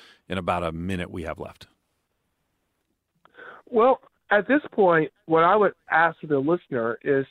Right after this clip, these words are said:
Speaker 2: to, uh, just start thinking about some of these ideas and start thinking about how they might contribute towards having a better conversation or encouraging that. Uh,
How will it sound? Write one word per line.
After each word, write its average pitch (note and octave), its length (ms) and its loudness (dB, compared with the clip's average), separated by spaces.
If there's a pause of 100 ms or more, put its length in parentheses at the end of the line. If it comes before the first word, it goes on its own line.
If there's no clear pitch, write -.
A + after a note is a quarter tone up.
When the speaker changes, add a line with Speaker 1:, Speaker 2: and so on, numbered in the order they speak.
(140)
Speaker 2:
to, C3 280 -2 (500)
uh, C#3 240 4
just F3 240 0 (240)
start G3 220 0
thinking G3 120 2
about F3+ 120 -2
some F3 120 0
of E3+ 60 0
these E3+ 80 -2
ideas C3+ 540 0 (500)
and D3+ 100 -4
start F3 160 2
thinking F3+ 220 0
about D3+ 240 2
how E3 580 0
they D#3+ 140 4
might D3+ 320 0 (380)
contribute C#3+ 640 -2 (460)
towards D#3+ 440 2
having C#3+ 340 -2
a B2+ 60 -2
better C3+ 220 0
conversation C3 680 -6
or C3 180 -2
encouraging C3+ 680 -2
that. - 920 -12
Uh, D3 100 4